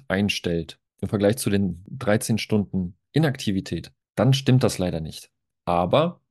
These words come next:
es gibt noch viel Potenzial, halt da deutlich mehr rauszuholen. Wie? Aktives Bewegen. Und wie auch immer das aussieht, ob es Spaziergänge sind, ein leichtes Mobi-Programm, wie ich vorhin gesagt habe, das Problem verstehen lernen,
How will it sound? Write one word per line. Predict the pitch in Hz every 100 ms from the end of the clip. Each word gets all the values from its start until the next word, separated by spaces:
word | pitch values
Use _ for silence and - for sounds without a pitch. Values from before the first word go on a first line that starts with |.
| _
es | - -
gibt | 95
noch | 98 90
viel | - 131 151
Potenzial, | - 107 98 - 101 104 127 143 -
halt | 92
da | 98
deutlich | 104 113 117
mehr | 113 104
rauszuholen. | 104 117 - 82 85 82 - _ -
Wie? | 85 107 175 175 -
Aktives | 113 - 147 135 135
Bewegen. | 127 123 135 110 73 _ _ -
Und | 98 117
wie | 123
auch | 90
immer | 135 135
das | 127
aussieht, | - 131 - - -
ob | 98
es | 101
Spaziergänge | - 107 - 127 131 117 101 90
sind, | 92 85 - _ _ -
ein |
leichtes | 95 110 131 131 -
Mobi-Programm, | 120 135 135 135 113 95 - 85 78 - _ _
wie | 104
ich | -
vorhin | 123 120
gesagt | 120 113 127 135 -
habe, | 95 90
das | - 98
Problem | - 113 113 127
verstehen | 135 107 - 110 98 90
lernen, | 87 80 80